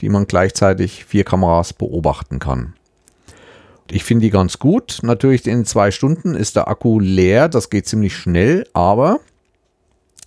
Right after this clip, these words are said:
es war ein U-S-B-Stecker dabei in Form von,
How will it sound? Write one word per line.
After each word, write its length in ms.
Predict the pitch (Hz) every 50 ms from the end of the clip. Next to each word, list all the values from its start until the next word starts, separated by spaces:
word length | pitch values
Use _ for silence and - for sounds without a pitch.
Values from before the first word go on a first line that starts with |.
| _ -
es 200 | - 85 - -
war 380 | 90 90 90 92 98 92 92 - _ - - - - - - - _ _ _ _
ein 140 | 95 92 -
U-S-B-Stecker 2000 | - 104 101 90 - - _ - 98 110 139 196 247 - - - _ _ _ _ _ _ _ _ _ _ _ _ _ _ _ - - - - _ - 113 117 143 135
dabei 520 | 143 156 151 - 147 131 131 143 165 226 - - _ _ _ _ _ _ _ _ _
in 140 | - 104 101
Form 300 | - - 120 131 131 120
von, 540 | - - 120 117 117 113 90 80 73 -